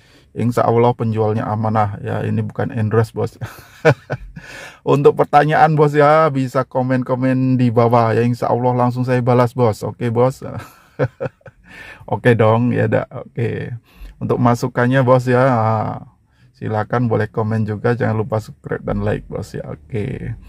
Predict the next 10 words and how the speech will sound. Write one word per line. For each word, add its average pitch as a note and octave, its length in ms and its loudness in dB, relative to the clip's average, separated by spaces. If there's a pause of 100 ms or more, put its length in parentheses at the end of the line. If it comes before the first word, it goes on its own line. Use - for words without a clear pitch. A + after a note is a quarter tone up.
(340)
Buat A#2 320 0
mobil B2+ 400 0
kita A#2+ 480 0
senyaman A2+ 480 -2
mungkin, A2 560 -6
ya, A#2+ 320 -6 (480)
agar G#2+ 320 -6
kita - 160 -8
tidak - 320 -8
bosan. B2+ 640 0